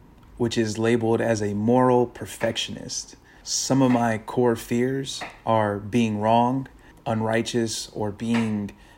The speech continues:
uh, bad or seen as evil. Some of my core desires are the exact opposite of that, is being right, being correct, being looked at as, as morally,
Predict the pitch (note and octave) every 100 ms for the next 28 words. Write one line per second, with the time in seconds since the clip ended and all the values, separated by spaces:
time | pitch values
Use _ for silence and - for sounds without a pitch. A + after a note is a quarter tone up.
0 | - - G#2+ G2 F#2+ A#2 A#2 A#2+ B2 A#2
1 | G2+ - - A#2+ A2+ G#2 - B2 A#2+ C3
2 | C#3+ - - - - - B2 A#2+ A2+ G#2+
3 | - - B2 A2 G#2 G#2+ A2+ A#2+ A2+ G#2
4 | G2+ - A#2 A#2 A2+ A2 A2 G#2 A#2 -
5 | A2+ A2+ A#2 A#2 A#2 - B2 A2+ G#2+ A2+
6 | A2+ A#2+ - - - - A#2 A2 - A2
7 | A2+ A2+ - - A#2+ A#2+ A2+ A#2 A#2 A2+
8 | G#2+ G#2 G2+ - - G#2+ A2 A2+ A2+ A2
9 | A2 A2 G#2 G2+